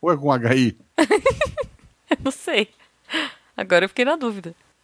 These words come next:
Speaker 1: Ah.
Speaker 2: Cri, cri, cri.
Speaker 1: Eu tô descobrindo.
Speaker 2: Y, com Y.
Speaker 1: É com Y, tá certo.
Speaker 2: É.
Speaker 1: Viu? Eu tava certo.
Speaker 2: <laughs>
Speaker 1: E tem dois T's no cast.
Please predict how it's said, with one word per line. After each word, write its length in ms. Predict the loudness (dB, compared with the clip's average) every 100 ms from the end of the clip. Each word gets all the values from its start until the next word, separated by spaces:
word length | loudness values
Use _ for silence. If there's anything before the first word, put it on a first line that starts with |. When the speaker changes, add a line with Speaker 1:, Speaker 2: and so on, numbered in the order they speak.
| -12
Speaker 1:
Ah. 680 | -6 -2 0 2 0 0 -2
Speaker 2:
Cri, 180 | 0 0 -2 _ _
cri, 200 | -4 -4 -4 _ _ -12
cri. 200 | -10 -12 _ _
Speaker 1:
Eu 100 | -6
tô 180 | -4 -2
descobrindo. 540 | 0 4 4 4 2 -6 _ _ _ -2
Speaker 2:
Y, 160 | 0 0 -2 -6 -6 _ _ _
com 120 | -2
Y. 320 | -2 -2 -8 -8
Speaker 1:
É 120 | -4 0
com 120 | 2
Y, 320 | 2 2 -2
tá 120 | -2
certo. 280 | -4 -4 -6 -2
Speaker 2:
É. 180 | -2 0
Speaker 1:
Viu? 120 | 0
Eu 60 |
tava 180 | 2 2
certo. 300 | 0 -4 -6 _
Speaker 2:
<laughs> 1120 | -4 0 0 0 0 -2 0 -4 -4 -12 _ -4
Speaker 1:
E 80 |
tem 220 | 0 2 4
dois 220 | 2 2
T's 260 | 4 4
no 80 | 2
cast. 520 | 2 4 2 -2 -10